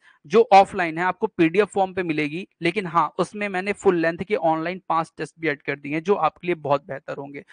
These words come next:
चार हजार क्वेश्चन आपको लिटरेचर के, दो हजार क्वेश्चन आपको ग्रामर के, व्यापम के,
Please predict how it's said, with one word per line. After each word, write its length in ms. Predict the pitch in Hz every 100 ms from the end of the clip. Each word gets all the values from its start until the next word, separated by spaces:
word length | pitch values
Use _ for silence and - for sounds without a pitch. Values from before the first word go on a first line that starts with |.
| _ -
चार 220 | 180 185
हजार 280 | 185 180 180
क्वेश्चन 380 | - 165 - 170
आपको 240 | 170 -
लिटरेचर 540 | 165 147 - 147 190 180
के, 160 | 220
दो 240 | 196 165 165
हजार 200 | 160 160
क्वेश्चन 320 | 160 147 160
आपको 220 | 156 180
ग्रामर 380 | 160 143 147 156
के, 140 | 214
व्यापम 500 | 175 139 143 139 160
के, 140 | 151